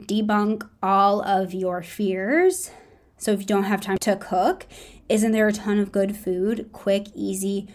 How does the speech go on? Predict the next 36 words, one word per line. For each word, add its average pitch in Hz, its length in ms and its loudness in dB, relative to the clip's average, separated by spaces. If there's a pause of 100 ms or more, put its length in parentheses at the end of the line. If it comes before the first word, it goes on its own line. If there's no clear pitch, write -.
(160)
options 208 600 0
like 196 140 0
rotisserie 190 500 -4
chicken 190 480 -2
or 196 60 -2
frozen 185 420 -6
vegetables 247 500 -2
out 294 200 2
there? 370 320 4 (360)
There 202 260 -2
is. 294 600 -2 (320)
And 214 500 0
good 214 180 4
news 233 240 4
is 226 180 2
the 208 80 0
grocery 208 440 0
stores 208 260 0
are 196 80 2
getting 196 280 0
even 196 220 0
more 196 200 2
and 196 120 0
more 196 220 2
options 196 480 -6
for - 180 -8
us - 200 -8
now. 85 320 -14
If 214 160 0
you're 233 100 2
afraid 214 300 2
to 233 80 2
put 214 180 0
yourself 202 380 -2
out 247 240 0
there, 190 320 -2